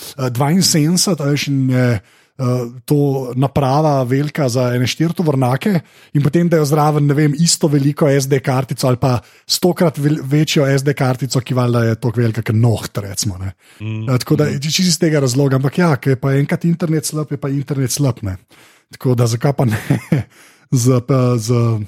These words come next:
Speaker 1: golobi, ne, tako da.
Speaker 2: Ja, ja, jaz sem si dejansko zdaj tudi uporabljam neko drugo verzijo, sicer poštnih golobov, kadar imam te velike fajle za,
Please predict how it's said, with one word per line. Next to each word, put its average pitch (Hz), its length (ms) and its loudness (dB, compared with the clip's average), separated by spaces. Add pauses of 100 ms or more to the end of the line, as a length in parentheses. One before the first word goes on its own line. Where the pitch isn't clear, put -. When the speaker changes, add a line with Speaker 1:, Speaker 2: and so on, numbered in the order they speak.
(400)
Speaker 1:
golobi, 123 460 0
ne, 95 220 -6
tako - 240 -14
da. 101 200 -14 (160)
Speaker 2:
Ja, 104 320 -6
ja, 113 200 -8
jaz 160 220 0
sem 214 140 -4
si - 120 -6
dejansko 170 500 -2
zdaj 175 200 0
tudi 214 160 -4 (300)
uporabljam 151 520 0
neko 139 240 -2
drugo 135 260 0
verzijo, 127 320 -2
sicer 127 280 -6
poštnih 143 480 -4
golobov, 135 400 0
kadar 131 200 -4
imam 131 140 0
te 131 140 0
velike 147 300 0
fajle 131 420 0
za, 127 300 0